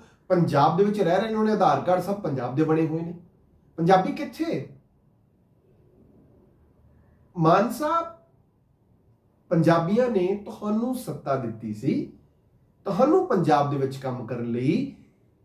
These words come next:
ਮੌਕਾ ਦਿੱਤਾ ਸੀ, ਤੁਹਾਨੂੰ ਬਦਲਾਵ ਕਰਨ ਦੇ ਲਈ ਇੱਕ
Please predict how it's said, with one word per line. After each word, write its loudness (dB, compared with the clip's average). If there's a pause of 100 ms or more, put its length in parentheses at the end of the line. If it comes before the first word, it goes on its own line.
(320)
ਮੌਕਾ 4
ਦਿੱਤਾ -6
ਸੀ, -8
ਤੁਹਾਨੂੰ -4
ਬਦਲਾਵ 2
ਕਰਨ -4
ਦੇ -4
ਲਈ -2 (1300)
ਇੱਕ 0